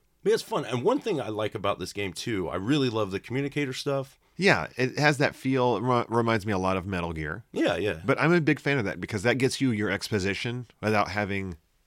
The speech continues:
Speaker 2: extra cutscenes or things that break, you know, the gameplay up.
Speaker 1: Yeah, and I like how it's, um,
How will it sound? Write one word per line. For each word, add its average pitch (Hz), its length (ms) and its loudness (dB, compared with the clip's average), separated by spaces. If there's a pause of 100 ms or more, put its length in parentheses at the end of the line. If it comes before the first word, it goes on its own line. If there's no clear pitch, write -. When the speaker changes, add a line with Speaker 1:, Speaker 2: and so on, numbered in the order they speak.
Speaker 2:
extra 113 300 -2
cutscenes 120 640 -2
or 98 120 2
things 110 260 -4
that 87 160 -8
break, 101 400 -2 (180)
you 113 80 -4
know, 92 160 -2
the 95 140 0
gameplay 95 440 -2
up. - 140 -8 (140)
Speaker 1:
Yeah, 202 120 -2
and 123 220 -2
I 113 100 -8
like 131 280 -4
how 110 340 -2
it's, - 340 -10
um, 87 520 -8